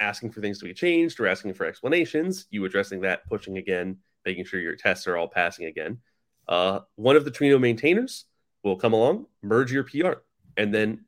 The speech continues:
all that's left to do is wait for the release to come out and your change will be in Trino. Um, releases are usually weekly. So once you're merged, you're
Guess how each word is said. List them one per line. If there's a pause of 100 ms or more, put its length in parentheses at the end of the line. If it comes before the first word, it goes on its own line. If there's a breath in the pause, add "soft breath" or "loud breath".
all
that's
left
to
do (180)
is (1120)
wait
for
the
release
to
come
out (220)
and
your
change
will
be
in
Trino. (420)
Um,
releases
are
usually
weekly.
So
once
you're
merged,
you're